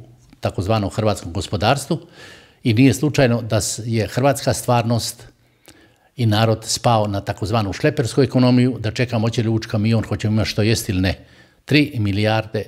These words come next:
eura hrane se uvozi u Hrvatsku. Kod takvih mogućnosti spram budućnosti da smo mogli toliko izvoziti.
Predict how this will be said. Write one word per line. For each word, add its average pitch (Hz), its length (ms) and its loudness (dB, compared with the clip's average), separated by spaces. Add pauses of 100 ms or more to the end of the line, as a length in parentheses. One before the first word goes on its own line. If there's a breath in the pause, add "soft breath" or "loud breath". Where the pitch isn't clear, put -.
eura 104 400 -2 (240)
hrane 101 420 -2
se - 180 -12
uvozi 98 340 -6
u 85 40 -6
Hrvatsku. 123 600 -2
Kod - 200 -6
takvih 139 460 -2
mogućnosti 107 760 0
spram 104 280 -2
budućnosti 120 640 -4 (500 soft breath)
da 110 80 0
smo 107 180 0
mogli 117 320 4
toliko 110 340 -2
izvoziti. 90 500 -2